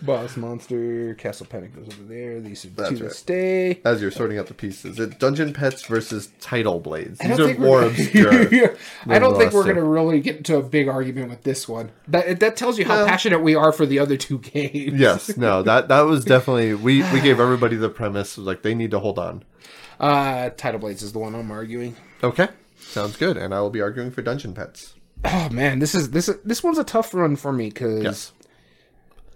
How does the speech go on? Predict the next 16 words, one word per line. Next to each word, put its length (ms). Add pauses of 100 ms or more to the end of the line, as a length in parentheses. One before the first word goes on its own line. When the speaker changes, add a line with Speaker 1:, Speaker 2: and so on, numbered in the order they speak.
Speaker 1:
I 100
enjoy 760
one 360
more 280
so 280
than 200
other, 640
Speaker 2:
Mm-hmm. 120
Speaker 1:
but 320
one 380
of 100
'em 140
is 180 (220)
a 60
lot 520
more 680